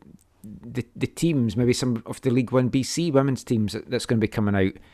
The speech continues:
as to what needs to change. I've seen some people throw out there that it should be female head coaches in charge of, of women's teams.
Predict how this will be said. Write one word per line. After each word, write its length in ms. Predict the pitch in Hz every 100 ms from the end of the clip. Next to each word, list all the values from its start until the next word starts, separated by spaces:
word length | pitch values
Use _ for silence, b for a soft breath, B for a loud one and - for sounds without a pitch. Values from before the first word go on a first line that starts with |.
| b b b b b -
as 140 | 123
to 160 | 117 135
what 200 | 123 143
needs 220 | 139 131
to 100 | -
change. 440 | 110 - 151 123 120
I've 200 | 131 -
seen 280 | 143 139
some 180 | - 143
people 320 | 139 139 135
throw 340 | 127 - 127 123
out 120 | 123
there 280 | 123 123 120
that 220 | 107 120
it 160 | 123 117
should 240 | - 113
be 100 | 127
female 480 | - 143 135 135 127
head 220 | 123 117
coaches 480 | - 147 - - 101
in 80 | 104
charge 340 | - 113 107
of, 260 | 117 110 -
of 140 | 120 -
women's 340 | 117 117 110
teams. 600 | - 175 123 87 - -